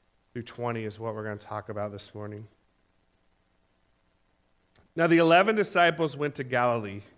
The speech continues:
to the mountain to which Jesus had directed them. And when they saw him, they worshipped him, but some doubted. And Jesus came and said to them, "All authority in heaven and on earth has been given to me.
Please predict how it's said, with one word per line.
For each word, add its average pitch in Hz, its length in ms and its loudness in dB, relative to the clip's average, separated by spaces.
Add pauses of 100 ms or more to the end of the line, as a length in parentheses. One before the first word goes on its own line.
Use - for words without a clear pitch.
(340)
to - 100 -16
the 143 100 0
mountain 151 380 2
to 160 120 -8
which 139 280 -4
Jesus 151 520 -10
had 135 120 -12
directed 113 540 -4
them. 104 220 -12 (800)
And 131 100 0
when 151 100 2
they 170 100 4
saw 180 380 4
him, 165 260 2
they 143 120 2
worshipped 147 520 -4
him, 107 240 -8
but 110 160 -6
some 156 300 -4
doubted. 117 420 -2 (640)
And 120 120 -4
Jesus 156 360 -6
came 120 540 -4 (360)
and - 100 -16
said 139 280 -2
to 107 80 -8
them, 104 240 -10 (920)
"All 170 400 6
authority 170 680 0
in 131 80 -2
heaven 165 440 -2
and 139 140 -2
on 127 160 -4
earth 139 260 -2
has 123 120 -10
been 117 200 -10
given 151 280 -6
to 120 120 -14
me. 98 200 -12